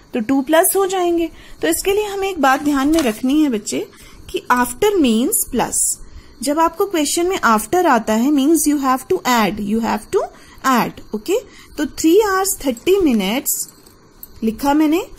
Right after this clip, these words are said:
और plus उसमें टू आवर्स कर दिए, तो क्या हुआ? फ़ाइव थर्टी। क्या time बना? फ़ाइव थर्टी और एएम था, तो answer भी क्या आएगा? फ़ाइव थर्टी।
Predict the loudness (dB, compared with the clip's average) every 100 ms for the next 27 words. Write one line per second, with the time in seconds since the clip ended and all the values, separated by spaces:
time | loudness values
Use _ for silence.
0 | -20 -6 -4 -4 -2 0 0 0 -2 -2
1 | -2 -2 2 4 4 2 -2 -2 -2 -4
2 | -8 -10 -16 -20 -20 -20 -10 -8 -2 0
3 | 0 -2 -4 -8 -20 -20 -20 -20 -18 -2
4 | 0 2 0 -2 -4 -4 -6 -12 -12 -20
5 | -4 -2 0 0 2 2 0 -4 -8 -2
6 | 0 -2 -6 -6 -6 -4 -4 -4 -8 -20
7 | -20 -14 -6 -6 -2 -2 2 0 -2 -2
8 | -4 -4 -14 -20 -20 -8 -6 -6 -6 -4
9 | -2 0 -2 -2 -2 -2 0 -2 -4 -4
10 | 0 0 0 -4 -4 -4